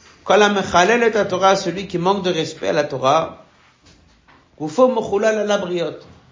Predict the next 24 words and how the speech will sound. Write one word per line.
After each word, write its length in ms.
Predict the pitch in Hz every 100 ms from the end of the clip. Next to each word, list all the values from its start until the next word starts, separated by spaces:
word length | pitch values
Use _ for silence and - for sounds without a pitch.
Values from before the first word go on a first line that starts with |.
| _
Son 360 | - 214 214
corps 580 | 208 269 233 - - - _ _ _ _ _ -
sera 580 | - 190 208 208 -
également 880 | 180 170 190 180 196 190 170 175 - _ _ -
avec 260 | 143 160 160
manque 240 | 196 196
de 80 | 170
respect 380 | 156 - 185 180
vis-à-vis 460 | 151 156 156 180
des 200 | 156 143
autres 160 | 165 165
créatures. 520 | - 147 123 - 65 - - _ - - - - - - -
Attention, 540 | - 214 214 175 123 - - -
kol 180 | - 151
hamechabed 680 | 156 147 117 107 90 143 240
et 160 | 269
haTorah, 680 | 254 254 233 226 208 160 139 - _ _
tout 100 | 160
celui 340 | - 165 175 170
qui 160 | 165
honore 460 | - 131 131 220 294
la 140 | 277
Torah, 640 | 269 226 214 196 165 - - - -
Gufo, 800 | 120 185 185 277 302 269 233 -